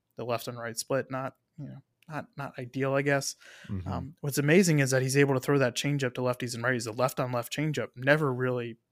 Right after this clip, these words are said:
Speaker 1: re-, you know, considered an effective weapon.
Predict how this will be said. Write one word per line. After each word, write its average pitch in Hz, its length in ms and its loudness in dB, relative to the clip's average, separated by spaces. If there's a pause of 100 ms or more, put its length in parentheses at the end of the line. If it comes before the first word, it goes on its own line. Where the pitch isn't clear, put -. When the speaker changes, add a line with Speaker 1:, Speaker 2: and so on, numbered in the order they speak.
(220)
Speaker 1:
re-, 117 140 -8 (160)
you 131 120 -10
know, 110 120 -12 (300)
considered 139 460 2
an 117 120 -6
effective 117 520 -6
weapon. 131 380 -4